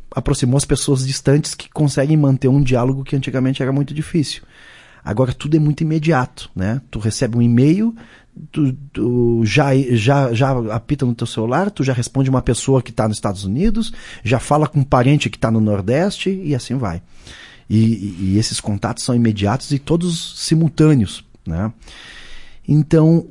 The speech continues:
o que acontece? Com essa propagação da tecnologia, né,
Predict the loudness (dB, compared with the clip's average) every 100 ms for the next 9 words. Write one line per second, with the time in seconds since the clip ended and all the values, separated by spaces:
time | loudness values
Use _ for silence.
0 | -8 -2 -2 0 -2 -2 -4 -6 -10 -12
1 | -20 -4 0 2 0 -2 -4 -4 -4 -6
2 | -4 -4 -2 -4 -4 -4 -4 -4 -4 -8
3 | -4 -4 -2 -4 -4 -4 -2 -4 -8 _
4 | -12 -8 -4 -4